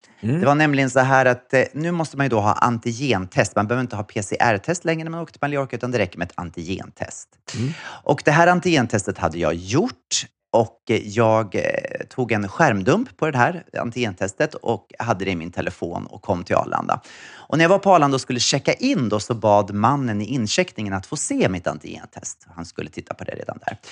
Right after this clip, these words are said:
Speaker 2: Så jag sträcker fram min mobil och han börjar läsa och läsa och det liksom går en minut, det går två <laughs> minuter och tre minuter. Jag bara så här, "Men vad är det som är så svårt? Det står ju liksom klart och tydligt att det är negativt. Vad är problemet?" Alltså,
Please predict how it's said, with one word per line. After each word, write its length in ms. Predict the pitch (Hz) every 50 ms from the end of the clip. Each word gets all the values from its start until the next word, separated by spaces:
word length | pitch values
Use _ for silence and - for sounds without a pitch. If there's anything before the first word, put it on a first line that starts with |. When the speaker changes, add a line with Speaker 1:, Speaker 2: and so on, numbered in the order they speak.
| - - - _
Speaker 2:
Så 140 | - - 202
jag 100 | 156 135
sträcker 280 | - - 185 185 240
fram 260 | - - 214 180 175 170
min 100 | 175 185
mobil 440 | 190 196 147 135 127 147 208 254 - _ _ - - - - - - - _ _ _ _ _ _ _ _ -
och 100 | 175 180
han 240 | 156 175 196 190 180
börjar 240 | 156 170 170 175 165
läsa 760 | 143 120 120 131 160 156 123 101 98 - - - - 85 87
och 120 | 110 127
läsa 720 | 120 113 107 113 131 135 123 110 101 - - - - 101 -
och 140 | - 107 110
det 80 | 120
liksom 320 | 110 120 110 - 98 104 92
går 220 | 92 92 82 -
en 380 | - 80 98 110 131 139 135 131
minut, 480 | 131 127 127 127 123 123 127 127 - _
det 80 | - 95
går 180 | 85 85 87 - - - -
två 320 | 92 95 110 117 117 117
<laughs> 100 | 120 117
minuter 520 | 117 120 110 107 107 107 _ _ - 104 95
och 100 | 95 - 262 - 240 202
tre 260 | - 101 107 113 123 120
minuter. 120 | 117 107
Jag 80 | 110 110
bara 100 | 123 123
så 80 | -
här, 100 | 107 104 - - _ _
"Men 140 | - 127 123
vad 140 | 120 127 - -
är 180 | - 110 107
det 80 | 104 107
som 140 | - - 104
är 40 | 101
så 120 | - -
svårt? 500 | 92 - - - 98 - - - 85 -
Det 80 | - 101
står 360 | - - - 117 107 117 139
ju 60 | 127
liksom 240 | 104 98 - 98 92
klart 220 | - - 87 - -
och 60 | -
tydligt 180 | - 101 82 -
att 80 | 90
det 60 | -
är 40 | 80
negativt. 680 | 85 90 104 127 131 110 92 87 82 - 82 69 - -
Vad 100 | - 87
är 40 | 82
problemet?" 640 | 82 - 98 85 76 85 127 135 90 76 80 - -
Alltså, 220 | 85 87 - 92